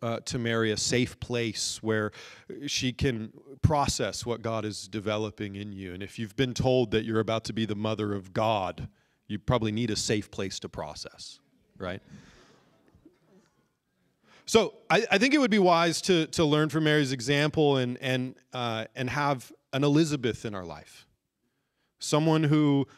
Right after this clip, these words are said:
is gonna be a safe place to process what God is developing in us, people who get it, people who will,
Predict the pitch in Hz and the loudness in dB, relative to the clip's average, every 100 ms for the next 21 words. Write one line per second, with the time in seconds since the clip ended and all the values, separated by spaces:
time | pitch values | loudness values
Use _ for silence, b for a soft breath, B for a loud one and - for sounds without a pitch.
0 | b - 131 123 143 135 127 - 147 151 | b -2 0 2 2 2 2 0 0 0
1 | - 147 131 107 - - 127 117 104 _ | 0 0 0 0 -6 -4 -2 -2 -6 _
2 | _ - 160 156 - 113 127 120 117 120 | _ -2 2 2 -2 -4 0 0 2 2
3 | 117 104 113 131 139 131 120 107 107 101 | 0 -4 0 2 2 0 -4 -6 -8 -10
4 | - 135 135 135 120 127 139 123 98 - | -8 -6 -2 -4 -2 -4 -4 -6 -10 -6
5 | 131 127 139 131 127 | -4 0 0 2 2